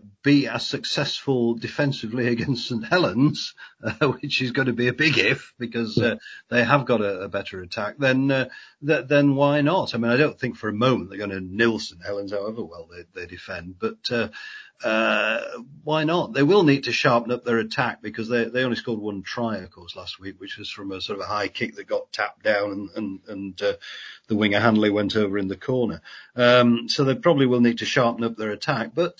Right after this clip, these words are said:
uh, yeah, I mean, uh, you've gotta say it's, it's, uh, two teams, it's over eighty minutes, you've gotta give 'em a chance. Uh, the warning, I suppose, is that, uh, a few weeks ago they did get thumped over at Saint Helens in the last few,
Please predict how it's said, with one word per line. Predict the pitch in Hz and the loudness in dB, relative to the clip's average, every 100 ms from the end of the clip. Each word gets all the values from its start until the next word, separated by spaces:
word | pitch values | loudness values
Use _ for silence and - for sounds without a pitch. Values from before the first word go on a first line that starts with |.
| 202 | -4
uh, | 202 156 | -4 -2
yeah, | 170 208 320 147 | 0 0 0 -2
I | 127 | 0
mean, | 135 143 | 2 2
uh, | |
you've | 131 143 123 | 2 0 0
gotta | 190 202 | -2 -2
say | - 135 127 | -4 -4 -2
it's, | 131 - 107 _ _ | -4 -8 -16 _ _
it's, | - - - - | -18 -12 -8 -6
uh, | 107 104 | -6 -6
two | - 131 | 0 0
teams, | 123 127 143 143 | 0 0 0 -2
it's | 117 131 | -4 -2
over | 127 123 | 0 2
eighty | 127 127 131 | 2 2 0
minutes, | 127 147 143 151 | 0 -2 -2 -6
you've | 151 | -4
gotta | 160 160 | -2 -2
give | 160 | -4
'em | 160 | -4
a | 165 | -6
chance. | 151 175 226 240 - - - - - | -6 -8 -6 -6 -6 -10 -14 -18 -4
Uh, | 139 143 143 135 | 4 8 8 6
the | 151 | 2
warning, | 135 170 160 127 117 | 6 8 8 8 4
I | |
suppose, | 113 - 120 113 | 2 2 2 4
is | 110 | 2
that, | 117 117 - 120 | 2 0 -2 -2
uh, | 110 | -2
a | 101 | -2
few | 131 110 | -2 0
weeks | 117 117 113 | 0 0 -4
ago | 110 110 | 0 0
they | 107 | 0
did | 104 120 - | -2 -4 -4
get | 107 - | -8 -10
thumped | - 135 123 120 | -6 -2 -2 -4
over | 101 87 90 | -8 -6 -8
at | 87 | -10
Saint | - 90 98 | -14 -16 -10
Helens | 98 95 95 | -8 -8 -10
in | 95 | -10
the | 98 | -6
last | 101 - - | -6 -6 -12
few, | - 101 95 | -8 -6 -6